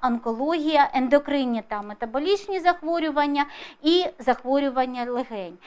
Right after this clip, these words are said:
І отже, е, хотілося б заакцентувати увагу на клінічних рекомендаціях.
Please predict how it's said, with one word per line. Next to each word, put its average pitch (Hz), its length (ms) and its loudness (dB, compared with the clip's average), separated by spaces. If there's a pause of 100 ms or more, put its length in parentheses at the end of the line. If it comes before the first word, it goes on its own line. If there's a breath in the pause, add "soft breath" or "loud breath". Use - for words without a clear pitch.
(200 loud breath)
І 302 80 0
отже, 339 320 4
е, 269 580 4
хотілося 302 540 0
б 277 400 0
заакцентувати 262 800 -2
увагу 320 680 2
на 262 440 2
клінічних 269 580 -2
рекомендаціях. 262 1040 0